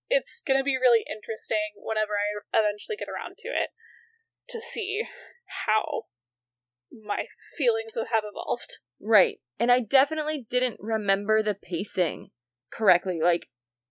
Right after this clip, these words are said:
Speaker 2: it's an eleven-hour audiobook, which is fine. That, that's a medium length. Like, that's
Speaker 1: Mm-hmm.
Speaker 2: but I forgot how much stuff happens in this book. There's constantly a new thing, and that's very Y A.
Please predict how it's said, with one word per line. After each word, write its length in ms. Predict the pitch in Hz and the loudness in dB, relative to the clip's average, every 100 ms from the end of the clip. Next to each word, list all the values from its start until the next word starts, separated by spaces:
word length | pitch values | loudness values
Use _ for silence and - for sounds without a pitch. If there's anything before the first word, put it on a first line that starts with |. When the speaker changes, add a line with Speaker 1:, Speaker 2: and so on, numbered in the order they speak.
| _ _ | _ _
Speaker 2:
it's 220 | 240 262 | 0 2
an 60 | 320 | 2
eleven-hour 600 | 311 254 254 233 214 202 | 8 8 8 6 6 8
audiobook, 680 | 165 202 208 180 185 165 - _ _ | 8 8 6 6 6 4 0 _ _
which 240 | 202 202 | -2 -2
is 140 | 196 | -8
fine. 640 | - 220 220 165 151 160 - _ _ _ _ _ _ _ - 233 | 2 6 8 6 2 -8 -14 _ _ _ _ _ _ _ -16 4
That, 240 | 214 208 _ _ | 6 6 _ _
that's 220 | 320 339 | 4 4
a 60 | 330 | 0
medium 420 | 302 262 208 190 | 0 0 2 4
length. 260 | 180 156 - | 4 0 -2
Like, 120 | 233 | 0
that's 340 | 254 254 - - _ _ | 0 -2 -16 -18 _ _
Speaker 1:
Mm-hmm. 200 | 262 277 - _ _ | -4 -4 -6 _ _
Speaker 2:
but 120 | - 240 | 4 8
I 100 | 269 | 8
forgot 420 | 339 320 302 247 | 6 6 8 8
how 160 | 247 | 4
much 220 | 254 233 - | 2 0 -2
stuff 520 | - - 247 233 - _ - - | -6 4 6 6 4 _ -14 -6
happens 720 | 262 311 311 220 175 165 - | 0 0 4 4 4 -6 -6
in 160 | - 190 | -4 -2
this 200 | 175 - | -4 -6
book. 220 | - 165 - | 2 2 2
There's 260 | 220 214 - | 0 0 -2
constantly 1040 | - 247 277 269 285 233 247 233 220 226 _ _ _ _ _ _ | -6 0 0 0 -6 -4 -4 -4 -4 -6 _ _ _ _ _ _
a 100 | 214 | 2
new 180 | 214 214 | 4 -2
thing, 340 | - 277 233 | 0 2 4
and 120 | 196 214 | 2 4
that's 200 | 214 - | 2 6
very 420 | 277 254 220 185 _ | 8 8 4 -4 _
Y 260 | 214 214 190 | 8 10 10
A. 520 | 196 196 143 123 | 10 8 6 2